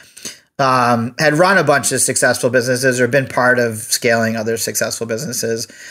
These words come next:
Um, and so I learned a lot there. So distilling it down would be really tough. One of the things that I think really stands out, and,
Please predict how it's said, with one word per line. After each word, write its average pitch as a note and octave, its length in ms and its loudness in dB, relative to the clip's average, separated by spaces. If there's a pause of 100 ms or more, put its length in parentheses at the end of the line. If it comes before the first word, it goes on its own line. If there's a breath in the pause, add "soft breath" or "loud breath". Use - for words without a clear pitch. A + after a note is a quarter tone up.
(320 loud breath)
Um, A2+ 720 -2
and B2 240 2
so B2+ 200 4
I C#3 180 2
learned E3 280 4
a C#3 60 4
lot C3+ 460 -2
there. A#2 300 -2
So B2+ 280 0
distilling F3 600 2
it C#3+ 160 0
down C#3+ 340 2
would C3 140 0
be C#3 120 2
really C3 280 4
tough. A#2 340 0 (440 loud breath)
One G3+ 360 4
of A3 160 4
the F3+ 140 4
things D#3+ 320 2
that D3+ 120 4
I D3 120 4
think D3+ 280 0
really D#3+ 240 4
stands C#3+ 320 2
out, C3 320 2
and, B2+ 280 -2